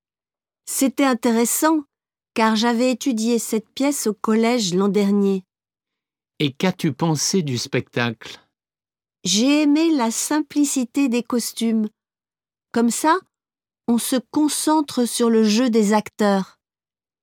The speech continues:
Speaker 1: Ils ont adapté la pièce avec beaucoup d'imagination.
Speaker 2: Alors,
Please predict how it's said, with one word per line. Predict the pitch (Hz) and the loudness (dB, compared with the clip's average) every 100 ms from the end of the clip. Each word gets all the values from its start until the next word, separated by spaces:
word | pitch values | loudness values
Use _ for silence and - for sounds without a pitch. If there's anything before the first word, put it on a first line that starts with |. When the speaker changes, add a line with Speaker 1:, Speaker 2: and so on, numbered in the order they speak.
| _ _ _ - | _ _ _ -2
Speaker 1:
Ils | 226 220 214 | 0 2 0
ont | 240 | 0
adapté | 254 233 247 - 320 302 | 2 4 2 0 2 2
la | 240 | 2
pièce | - - 311 285 247 | -2 0 0 0 -2
avec | 226 240 196 | 0 0 -2
beaucoup | 170 269 302 - 330 | -2 0 0 2 2
d'imagination. | 254 277 277 254 269 254 240 - 180 175 _ _ _ _ _ _ _ - | 4 4 4 2 2 2 -2 -4 -4 -4 _ _ _ _ _ _ _ -4
Speaker 2:
Alors, | 143 135 113 98 87 | 0 2 0 -2 -6